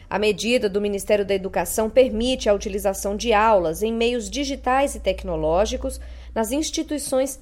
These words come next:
federais de ensino superior. Apesar de publicada devido à pandemia, a medida vale por trinta dias,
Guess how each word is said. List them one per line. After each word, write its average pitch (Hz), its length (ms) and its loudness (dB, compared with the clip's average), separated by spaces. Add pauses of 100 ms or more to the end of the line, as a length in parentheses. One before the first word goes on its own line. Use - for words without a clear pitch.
(100)
federais 285 960 2
de 262 120 -6
ensino 294 480 -4
superior. 262 680 -2 (420)
Apesar 254 400 4
de 240 100 -2
publicada 240 720 2
devido 196 540 -2
à 185 100 4
pandemia, 240 720 2 (280)
a 202 100 2
medida 220 380 4
vale 214 340 4
por 220 240 -8
trinta 381 540 0
dias, 214 500 2